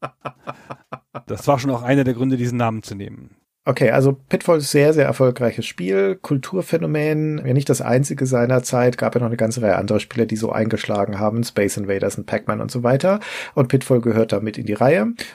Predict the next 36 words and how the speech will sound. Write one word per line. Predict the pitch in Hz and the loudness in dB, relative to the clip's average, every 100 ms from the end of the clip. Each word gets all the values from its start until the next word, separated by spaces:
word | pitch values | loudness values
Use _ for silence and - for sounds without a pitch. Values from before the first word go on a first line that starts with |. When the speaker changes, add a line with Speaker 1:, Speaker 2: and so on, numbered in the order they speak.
| - | -4
Speaker 2:
Deswegen | 117 - 113 | -2 0 0
ging's | 117 113 | 0 0
natürlich | 117 - 117 113 | 0 0 0 0
auch | 110 - | -6 -2
weiter. | 101 127 123 95 | 2 2 2 2
Also | 98 104 | 2 -2
es | 107 | -4
gibt | 147 139 | -4 -2
noch | 120 - | 0 0
aus | - 117 | 2 2
dieser | - 160 165 | 2 -2 -2
klassischen | 139 131 127 131 131 | 0 0 0 -2 -6
Ära | 135 120 117 113 | 0 0 2 0
einen | 107 104 98 | -2 -2 -2
Nachfolger, | 98 165 - 165 156 160 | -2 -2 0 0 2 0
Pitfall | 156 - 143 - 107 104 | 0 -4 -6 -4 -4 -4
zwei, | - 127 143 139 | -2 2 2 2
The | 120 | 2
Lost | 113 - - | 2 0 0
Caverns, | 143 165 160 | 2 2 0
das | - 123 | -6 -8
ist | 123 - | -8 -4
dann | 113 113 | -2 -2
zwei | 107 107 107 | -4 -2 0
Jahre | 98 | -2
später | 104 170 160 | -4 -4 0
erschienen, | 151 - 156 139 | -2 -2 0 0
neunzehnhundertvierundachtzig, | 117 110 117 110 - - 170 165 143 131 - 143 - - | 0 0 -2 -2 -4 -4 0 0 -2 -6 -4 -6 -6 -8
wieder | 135 151 156 | -2 2 2
fürs | 139 151 139 | 2 2 2
Atari | - - 127 123 | -2 0 2 2
zweitausendsechshundert, | 131 123 117 117 117 - 123 110 | 0 0 -2 -2 -2 0 -2 -2
wieder | 110 143 147 | 0 0 2
von | 143 | 0
David | 131 127 135 - | 0 0 -2 -4
Crane | 147 139 147 | -2 0 -2